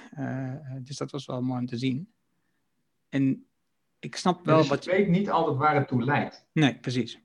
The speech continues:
Speaker 2: Je weet niet altijd waar het toe leidt. En dat is, en, en je daar ook aan over durven geven... En dat is natuurlijk soms makkelijker met zo'n klein dingetje, hè, dat je zegt, "Oh ja, dit geld verdien ik en dat ga ik daarin stoppen. Voor mij, weet je, wat, een reis naar Bulgarije, wat kost het helemaal?" Dus ik ga...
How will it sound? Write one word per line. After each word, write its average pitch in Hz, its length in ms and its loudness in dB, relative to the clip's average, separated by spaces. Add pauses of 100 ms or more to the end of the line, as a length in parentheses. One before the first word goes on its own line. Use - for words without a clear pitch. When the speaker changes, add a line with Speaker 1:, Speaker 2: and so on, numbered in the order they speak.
(120)
Speaker 2:
Je 123 140 4
weet 170 220 4
niet 170 160 0
altijd 143 200 0
waar 127 140 2
het 123 80 -2
toe 123 100 -2
leidt. 113 240 2
En 104 100 0
dat 165 180 2
is, 135 140 -2
en, 135 200 -2
en 135 100 2
je 123 140 4
daar 156 300 0
ook 151 160 2
aan 120 160 0
over 180 340 2
durven 180 280 0
geven... 208 580 -2 (420)
En 139 100 -2
dat 139 120 2
is 143 100 0
natuurlijk 131 280 4
soms 139 140 4
makkelijker 131 400 4
met 123 120 4
zo'n 120 160 0
klein 127 260 2
dingetje, 120 300 0
hè, 123 60 2
dat 131 120 2
je 123 60 0
zegt, 117 160 -2
"Oh 117 120 0
ja, 101 100 0
dit 117 160 -4
geld 127 260 2
verdien 117 280 2
ik 113 100 -2
en 113 60 0
dat 110 120 0
ga 110 140 -2
ik 107 100 -2
daarin 113 280 0
stoppen. 123 260 -2
Voor 117 100 -4
mij, 117 200 0
weet 120 120 0
je, 107 80 -2
wat, 117 260 -2
een 113 140 -4
reis 117 240 0
naar 113 80 0
Bulgarije, 107 440 -2
wat 107 160 -4
kost 127 200 -4
het 113 120 -6
helemaal?" 110 400 2
Dus 107 120 -4
ik - 80 -14
ga... 123 280 -4